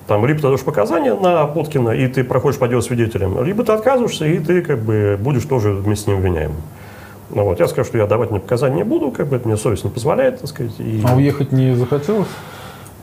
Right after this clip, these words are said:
Speaker 1: А куда уезжать?
Speaker 2: Ну, хоть куда-нибудь на время смыться.
Speaker 1: Вы ещё Украину предложите.
Speaker 2: <laughs>
Speaker 1: Вот,
Speaker 2: Ну,
Speaker 1: поэтому,
Speaker 2: это же
Speaker 1: так
Speaker 2: было
Speaker 1: сказать,
Speaker 2: до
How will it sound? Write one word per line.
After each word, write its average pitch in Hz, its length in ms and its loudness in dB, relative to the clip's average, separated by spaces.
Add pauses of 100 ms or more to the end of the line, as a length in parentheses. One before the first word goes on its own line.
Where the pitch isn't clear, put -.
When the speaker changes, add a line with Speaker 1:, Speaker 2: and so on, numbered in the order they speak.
Speaker 1:
А - 60 -6
куда 220 200 4
уезжать? 135 360 2 (400)
Speaker 2:
Ну, 120 220 2
хоть 160 220 -2
куда-нибудь 160 680 0
на 123 160 2
время 120 360 0
смыться. 110 580 -2 (960)
Speaker 1:
Вы 107 140 0
ещё 123 160 -2
Украину 117 300 0
предложите. 92 400 -6 (400)
Speaker 2:
<laughs> 220 80 6 (760)
Speaker 1:
Вот, 113 160 0
Speaker 2:
Ну, 175 80 4
Speaker 1:
поэтому, 165 220 6
Speaker 2:
это 202 80 4
же 175 80 6
Speaker 1:
так 180 60 6
Speaker 2:
было 180 180 4
Speaker 1:
сказать, 151 140 -2
Speaker 2:
до 135 580 2